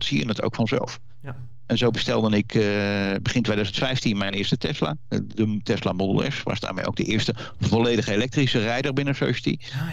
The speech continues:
Speaker 2: ja,
Speaker 1: Waarmee
Speaker 2: ja.
Speaker 1: ik volledig afhankelijk werd van, eh, van stroom.
Speaker 2: Wauw.
Speaker 1: En ik, eh, heel gelukkig, eh, hier vaak naast de hoofdingang mocht, eh, mocht parkeren.
Speaker 2: <laughs>
Speaker 1: Dat bood ook voordelen, hè. Dus
Speaker 2: Ja,
Speaker 1: je hoeft
Speaker 2: precies,
Speaker 1: niet
Speaker 2: ja.
Speaker 1: meer te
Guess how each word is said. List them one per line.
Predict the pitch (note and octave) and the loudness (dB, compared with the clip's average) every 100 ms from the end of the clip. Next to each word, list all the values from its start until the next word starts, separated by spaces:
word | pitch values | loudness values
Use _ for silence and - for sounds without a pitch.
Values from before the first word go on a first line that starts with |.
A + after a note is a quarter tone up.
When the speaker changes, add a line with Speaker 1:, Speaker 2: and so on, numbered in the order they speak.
| G#2+ | -2
Speaker 2:
ja, | E2+ | -2
Speaker 1:
Waarmee | G#2 G2+ | 0 0
Speaker 2:
ja. | G#2 | 0
Speaker 1:
ik | |
volledig | - A2+ C3 C#3 G2+ | 2 4 4 2 0
afhankelijk | F#2 B2 C#3+ G2+ | 0 0 2 2
werd | G2 F#2+ - | 2 0 -2
van, | G#2+ F#2+ F#2+ | -2 0 0
eh, | F2+ | 0
van | F2+ G2 | 2 2
stroom. | - G2+ E2+ G2+ - - | 2 2 0 -2 -8 -10
Speaker 2:
Wauw. | B2+ B2+ B2 - - - - - - - | 0 2 2 -2 -4 -10 -10 -8 -8 -8
Speaker 1:
En | A#2+ A#2+ | -4 2
ik, | F#2 - | 0 2
eh, | F#2 F2 F2+ | 0 2 2
heel | F#2+ A#2 | 2 2
gelukkig, | A#2+ F#2 - - G2 | 4 2 0 -2 0
eh, | F2 | 2
hier | F#2+ G2+ | 6 4
vaak | G#2+ F#2 F#2+ | 4 -2 0
naast | G#2+ G2+ G#2+ G2+ - G#2+ F#2+ | 0 2 2 -2 -2 -2 0
de | G#2 G2 G2+ G2 G2+ | 2 4 2 2 4
hoofdingang | A#2 C#3 A2+ F#2+ G#2 G2 | 4 4 4 2 2 2
mocht, | G#2 - - | 2 0 0
eh, | G#2 | 2
mocht | G#2+ B2 | 4 4
parkeren. | B2+ B2+ C3+ G2+ A#2+ | 4 4 4 4 4
Speaker 2:
<laughs> | B2 | 4
Speaker 1:
Dat | B2 B2 | 2 0
bood | C#3+ D3+ | 0 2
ook | B2+ | 0
voordelen, | - D#3+ C3 G2+ F#2+ C3+ | 2 2 2 2 2 2
hè. | |
Dus | D#3 | 4
Speaker 2:
Ja, | G#3+ | 4
Speaker 1:
je | |
hoeft | F3+ G3 | 4 6
Speaker 2:
precies, | G3 | 4
Speaker 1:
niet | F3 D#3 | 4 2
Speaker 2:
ja. | |
Speaker 1:
meer | D3+ B2+ | 4 4
te | A#2+ | 2